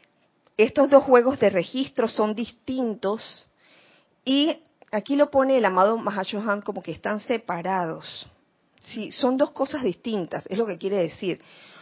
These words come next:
Uno tra-, uno tratando de lo que ha sido, mediante el cual puede verse lo que habrá de venir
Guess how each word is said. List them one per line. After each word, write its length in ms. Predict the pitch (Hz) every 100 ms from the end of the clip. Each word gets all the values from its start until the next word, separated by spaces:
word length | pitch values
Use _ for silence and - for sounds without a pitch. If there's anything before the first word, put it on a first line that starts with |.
| -
Uno 300 | - 240 269
tra-, 340 | 277 190 180 - -
uno 320 | 294 320 330 440 - -
tratando 480 | 185 185 214 226 262
de 100 | 214
lo 140 | 190
que 160 | 185 175
ha 80 | 175 -
sido, 400 | 247 226 180 220 - - _ - - _ _ -
mediante 560 | 202 185 196 185 180
el 140 | 185 185
cual 320 | 226 233 240
puede 280 | 254 247 233
verse 540 | 226 226 226 254 247 - -
lo 220 | 190 170
que 180 | 175 165
habrá 340 | 160 170 175
de 140 | 208
venir 600 | 208 180 175 180 180 -